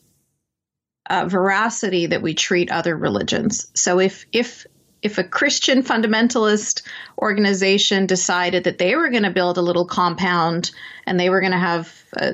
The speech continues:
you know, their church, et cetera, et cetera, et cetera, all happening there, like a little Gilead, then people would be concerned. But when they say, when Muslims are gonna do it, it, they're not concerned because of the color of Muslim skin,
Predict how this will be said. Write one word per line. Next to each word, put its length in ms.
you 100
know, 140
their 200
church, 440
et 80
cetera, 240
et 80
cetera, 220
et 80
cetera, 280
all 200
happening 340
there, 180
like 140
a 60
little 180
Gilead, 600
then 180
people 280
would 120
be 120
concerned. 760
But 200
when 180
they 140
say, 320
when 340
Muslims 420
are 80
gonna 220
do 180
it, 220
it, 220
they're 120
not 240
concerned 560
because 280
of 100
the 60
color 460
of 420
Muslim 380
skin, 600